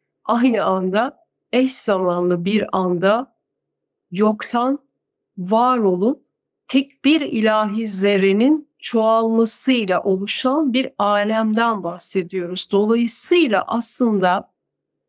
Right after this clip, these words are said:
o tekten ve o tek bir olandan çoğaldığı için bu alem, tezahür ettiği için aslında her şey ilk andaki kadar bir ve dolanık. Bu size tevhidi anlatmıyor mu?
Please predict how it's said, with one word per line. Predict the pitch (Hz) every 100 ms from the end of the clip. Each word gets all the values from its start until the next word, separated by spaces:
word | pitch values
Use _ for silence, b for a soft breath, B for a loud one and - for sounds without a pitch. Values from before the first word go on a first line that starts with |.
| _ _ _ _
o | 247 262
tekten | - 247 247 - 269 277 320 254
ve | 226
o | 247 233
tek | - 294 -
bir | 196 254 277 -
olandan | 202 190 185 180 170 180 175 175 _ _ _
çoğaldığı | - 214 208 214 208 226 330
için | 330 233 - 196 180
bu | 180 -
alem, | 180 180 190 262 -
tezahür | - 196 202 196 202 208
ettiği | 202 - - 302
için | - 196 -
aslında | 214 - 247 240 233
her | 254 285 285
şey | - 208 196 240 _ _ _ _ _ _ _
ilk | 269 302 - _ _ _ -
andaki | 214 220 214 226 - 262
kadar | 208 185 196 240 269 _ _ _ _ _
bir | 185 208 269 277 226
ve | 226 214
dolanık. | 208 196 180 170 - - _ _ _ _ _ _ _ _ _ _ _ _ _ _ _ _
Bu | 208
size | 233 - 240 269 262
tevhidi | 240 240 240 240
anlatmıyor | 233 247 370 359 - 175 170
mu? | -